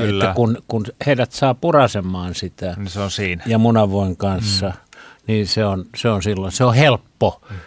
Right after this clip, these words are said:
Speaker 2: Se on kummallisen näköinen tietysti,
Speaker 1: Mm.
Speaker 2: se on semmonen, että siihen ei varmaan ensinnä tartuta.
Speaker 1: Mm.
Speaker 2: Mutta sama mulle väitti jonkun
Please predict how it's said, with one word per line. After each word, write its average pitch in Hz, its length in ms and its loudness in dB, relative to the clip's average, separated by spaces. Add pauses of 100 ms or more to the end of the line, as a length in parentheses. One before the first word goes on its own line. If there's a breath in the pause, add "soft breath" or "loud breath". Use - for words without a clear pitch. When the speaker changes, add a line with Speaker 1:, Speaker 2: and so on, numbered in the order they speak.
Speaker 2:
Se 123 400 2
on 127 440 2
kummallisen 104 580 0
näköinen 131 520 2
tietysti, 104 640 -2
Speaker 1:
Mm. 95 40 -4
Speaker 2:
se 107 300 -6
on 98 380 -6 (540)
semmonen, 107 340 0
että - 180 -10
siihen 104 280 0
ei 107 140 0
varmaan 104 440 0 (220)
ensinnä 95 460 -2
tartuta. 87 540 -2
Speaker 1:
Mm. 110 320 -8 (1000 soft breath)
Speaker 2:
Mutta 95 720 -6 (100)
sama 151 500 0 (480)
mulle 120 220 -4
väitti 113 340 0
jonkun 95 520 -2